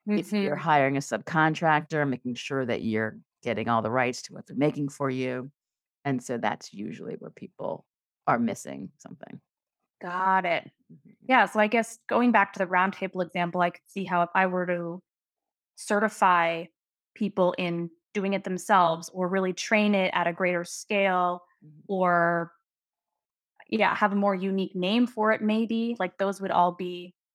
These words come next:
Speaker 1: Yes.
Speaker 2: indicators that it's my I P versus
Speaker 1: Yes.
Speaker 2: something more general.
Speaker 1: And that, yes. And so something that you're going to exploit like that, hundred percent, and, uh, you want that registered. Now, I want us to say,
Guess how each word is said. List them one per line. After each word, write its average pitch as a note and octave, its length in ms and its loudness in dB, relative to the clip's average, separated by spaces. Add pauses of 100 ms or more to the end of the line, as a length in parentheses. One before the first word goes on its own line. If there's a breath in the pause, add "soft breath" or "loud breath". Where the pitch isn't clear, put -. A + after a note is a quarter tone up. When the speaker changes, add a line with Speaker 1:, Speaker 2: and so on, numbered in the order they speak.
(120)
Speaker 1:
Yes. A#3 100 6
Speaker 2:
indicators F3+ 680 0
that F3+ 100 -2
it's - 380 -4 (480)
my F3+ 240 4 (160)
I F3 60 2
P E3 540 -6
versus F3 320 -4
Speaker 1:
Yes. D#3 80 -4
Speaker 2:
something F3 260 -6 (200)
more D#3+ 460 -2
general. - 520 -6 (200)
Speaker 1:
And F#3 120 4
that, D3 220 6
yes. - 280 0
And F#3 80 -10
so F3 180 0
something F#3+ 280 2
that G3+ 80 2
you're F3 100 0
going E3+ 140 2
to D3 40 -2
exploit - 380 0
like D#3+ 200 2
that, E3 280 4
hundred D3+ 320 -6
percent, C#3 480 -2 (320)
and, C3+ 220 0
uh, C#3 40 2
you C3+ 160 2
want B2+ 240 2
that A2+ 180 2
registered. B2+ 600 0 (180 loud breath)
Now, D3+ 60 0
I - 20 2
want D#3+ 80 2
us C#3+ 80 -2
to D#3 80 -8
say, D#3+ 360 4